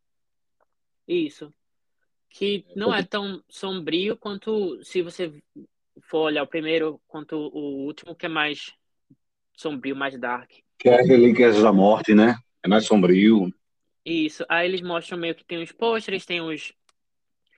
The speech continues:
Speaker 1: é, tem, é, algumas fotos, é, dos atores.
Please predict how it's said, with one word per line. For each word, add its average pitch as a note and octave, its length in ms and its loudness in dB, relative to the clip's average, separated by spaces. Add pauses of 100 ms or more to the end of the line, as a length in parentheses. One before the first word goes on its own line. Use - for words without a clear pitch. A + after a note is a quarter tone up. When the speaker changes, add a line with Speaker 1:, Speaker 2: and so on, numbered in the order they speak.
(420)
Speaker 1:
é, D3 240 -10 (100)
tem, D3+ 460 -6 (1800)
é, C#3 320 -10
algumas D3+ 340 -10
fotos, E3 960 -4
é, B2+ 360 -8
dos B2+ 340 -14
atores. F3 720 -4